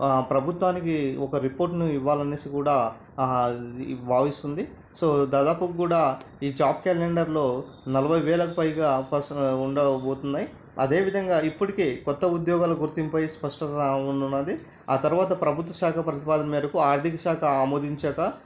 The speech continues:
నూతన జాబ్ క్యాలెండర్ ఖరారు చేస్తున్నట్లుగా ఇక్కడ చెప్పడం జరిగింది. So, ఏదైతే ప్ర-, ఈ కమిటీ ఇచ్చేటటువంటి రిపోర్ట్ ఏదైతే ఉన్నదో, ఈ కమిటీ ఇచ్చేటటువంటి రిపోర్ట్ బట్టి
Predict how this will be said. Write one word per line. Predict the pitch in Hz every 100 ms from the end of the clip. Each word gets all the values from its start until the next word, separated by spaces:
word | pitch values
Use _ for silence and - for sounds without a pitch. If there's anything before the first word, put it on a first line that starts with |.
| - 135
నూతన | 139 175 190 185
జాబ్ | 156 160 156
క్యాలెండర్ | - 160 151 156 156
ఖరారు | 156 139 147 156
చేస్తున్నట్లుగా | 147 - 143 139 139 139 156 127 123 - -
ఇక్కడ | 131 143 135 127 135 143
చెప్పడం | 143 156 139 143
జరిగింది. | 139 127 120 110 110 - - -
So, | 160 143
ఏదైతే | 139 151 165 180
ప్ర-, | 175 151 131 139
ఈ | 135 135 139 135
కమిటీ | 139 156 170
ఇచ్చేటటువంటి | 160 - - 156 151 139 143 139
రిపోర్ట్ | 135 - 165 160
ఏదైతే | 143 123
ఉన్నదో, | 135 131 131 180 - - -
ఈ | 135
కమిటీ | 143 147 175
ఇచ్చేటటువంటి | 185 180 170 165 160 156
రిపోర్ట్ | 139 156 160
బట్టి | 143 143 175 139 127